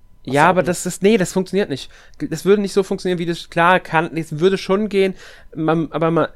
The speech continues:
Speaker 2: eigentlich geht das Spiel ja wirklich mit diesem, du musst auf die Objekte zeigen, die du dir nehmen willst, und du kannst ja wirklich so gut wie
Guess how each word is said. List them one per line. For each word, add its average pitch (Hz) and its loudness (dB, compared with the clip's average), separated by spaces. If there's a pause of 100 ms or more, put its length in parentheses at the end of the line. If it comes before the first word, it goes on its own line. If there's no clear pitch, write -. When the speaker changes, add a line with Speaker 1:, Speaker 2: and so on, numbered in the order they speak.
Speaker 2:
eigentlich 190 0
geht 190 -2
das 175 -10
Spiel 170 -10
ja 165 0
wirklich 165 -6
mit 165 -2
diesem, 170 -6
du 156 -2
musst 175 0
auf 165 0
die 143 -4
Objekte 156 -2
zeigen, 160 -2
die 139 -6
du 117 -4
dir 110 0
nehmen 110 -2
willst, 147 0
und 143 -4
du 139 -8
kannst 156 -2
ja 160 -2
wirklich 156 -6 (240)
so 156 -4
gut 156 -2
wie 147 -6